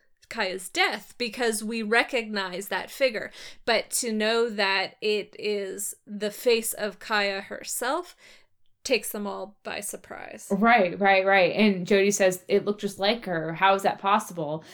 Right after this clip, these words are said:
Speaker 2: And me, I'm like, my inner S B N is like, "Bruh, you know, like, three things that can imitate
Speaker 1: Yeah.
Speaker 2: a <laughs> person's face."
Speaker 1: Yeah.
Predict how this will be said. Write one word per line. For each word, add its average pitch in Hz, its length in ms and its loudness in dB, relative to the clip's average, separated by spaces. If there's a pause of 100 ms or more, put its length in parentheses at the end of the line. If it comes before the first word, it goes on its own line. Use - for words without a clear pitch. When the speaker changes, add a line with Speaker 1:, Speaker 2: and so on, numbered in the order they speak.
Speaker 2:
And 214 220 8
me, 202 180 6
I'm 185 140 2
like, 175 300 -2
my 180 160 0
inner 170 480 0
S 175 180 -2
B 170 180 -6
N 170 160 -8
is 165 160 -6
like, 165 240 0 (140)
"Bruh, 165 340 2 (540)
you 220 220 6
know, 226 200 6
like, 190 200 6
three 190 380 0
things 170 400 0
that 160 160 0
can 185 160 0
imitate 180 400 2
Speaker 1:
Yeah. - 200 4
Speaker 2:
a - 20 0
<laughs> 285 100 6
person's 403 680 2
face." - 240 2
Speaker 1:
Yeah. 220 340 0